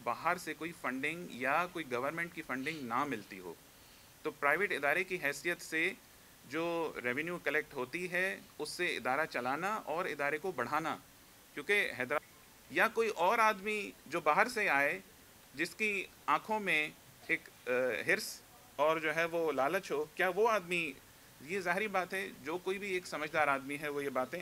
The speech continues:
आसानी से समझ सकता है। तो डॉक्टर नज़ीर लगारी ने मुख्तलिफ़ इदारों को, रेगुलेटरी बॉडीज़ को शिकायत लिखी और उनको खतूत लिखे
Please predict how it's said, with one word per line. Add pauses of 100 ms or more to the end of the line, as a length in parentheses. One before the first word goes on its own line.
(140)
आसानी
से (120)
समझ
सकता
है। (840)
तो
डॉक्टर
नज़ीर
लगारी
ने
मुख्तलिफ़
इदारों
को,
रेगुलेटरी
बॉडीज़
को (280)
शिकायत
लिखी
और
उनको
खतूत
लिखे